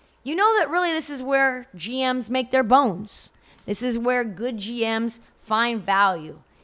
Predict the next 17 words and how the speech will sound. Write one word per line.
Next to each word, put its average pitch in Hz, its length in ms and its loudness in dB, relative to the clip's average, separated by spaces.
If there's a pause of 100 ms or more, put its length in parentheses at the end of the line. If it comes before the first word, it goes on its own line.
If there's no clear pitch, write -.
(120)
in 180 140 -6
the 165 140 -8 (140)
undrafted 208 720 -2
free 180 220 -10
agent 185 380 -10
mi-, 175 220 -10
market. - 460 -10 (480)
Some 226 240 -6
of 226 60 -6
these 233 200 -8
are 226 160 -6
ten-day 262 560 -4
signings. 156 500 -14 (380)
Others 220 380 -6
are 233 320 -6 (160)
two-way 294 340 0
contracts. - 760 -6